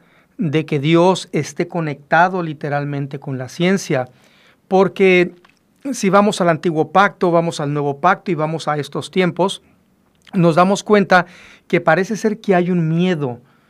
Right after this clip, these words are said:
parece ser que la gente religiosa tiene temor de que a lo mejor las personas se aparten en la manera que ellos puedan entender todo este proceso de la ciencia.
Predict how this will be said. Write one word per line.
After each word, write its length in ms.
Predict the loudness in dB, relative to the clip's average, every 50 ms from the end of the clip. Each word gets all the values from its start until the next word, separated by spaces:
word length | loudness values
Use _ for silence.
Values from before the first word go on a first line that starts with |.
| _ _ _ _ _ _ _ _
parece 320 | 2 4 4 2 0 -4
ser 300 | -4 0 0 0 0 0
que 100 | -2 0
la 120 | 0 0 0
gente 300 | 0 -2 -2 0 0 -2
religiosa 540 | -2 -2 -4 -4 -2 -2 -2 -2 -2 -4
tiene 220 | -4 -2 -2 -2 -2
temor 420 | -2 -2 0 2 2 2 0 -2 -8 _ _ _ _
de 280 | -8 -6 -4 -4 -4 -4
que 120 | -4 -4
a 60 | -4
lo 100 | -4 -4
mejor 380 | -4 -6 -6 -4 -4 -2 0 0
las 160 | -2 -4 -4
personas 440 | -6 -8 -6 -6 -4 -4 -4 -4 -6
se 140 | -6 -6 -6
aparten 720 | -6 0 2 2 2 2 0 -2 -4 -4 -4 -4 -6 -10 _ _ _ _ _ _ _ _ _ _
en 140 | -4 0 2
la 80 | 2 2
manera 440 | 2 0 0 2 2 2 2 2 0
que 220 | -2 -2 0 0
ellos 240 | 0 -2 -4 -8 -6
puedan 320 | -4 -2 0 0 0 0
entender 560 | -2 -4 -4 -4 -4 -2 0 0 0 0 -2 -4 -12 -20 _ _ _ _ 2
todo 320 | 2 2 4 2 2 0
este 260 | 0 -2 -4 -6 -6
proceso 640 | -6 -4 -6 -8 -8 -6 -4 -4 -4 -4 -6 -6 -6
de 80 | -4 -6
la 120 | -6 -8
ciencia. 540 | -4 0 0 2 2 0 0 0 -2 -2